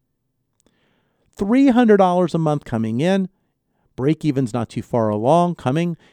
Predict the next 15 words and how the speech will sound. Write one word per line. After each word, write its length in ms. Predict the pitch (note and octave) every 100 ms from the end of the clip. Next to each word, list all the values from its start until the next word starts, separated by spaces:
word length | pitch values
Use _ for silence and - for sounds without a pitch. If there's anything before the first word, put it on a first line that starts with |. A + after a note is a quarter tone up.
| -
and 140 | G#2+
you're 80 | G2+
paying 300 | - C3 D#3
down 240 | D3+ C#3+ A#2
principal. 640 | - E3 - G3+ A3+ - _ _ _ _ _ _ _ _ _ _ _ _
You 60 | G#3+
know, 180 | A3 A3 _ -
you're 160 | G#3
driving 420 | G#3 C#3+ G3 A3 G3
down 220 | G3 F#3+
the 60 |
freeway 360 | D3+ G3+ A#3 D3+
right 240 | A#2 A#2
now 320 | A#2 A#2+ C3+ F3
or 400 | D3+ C#3 C3+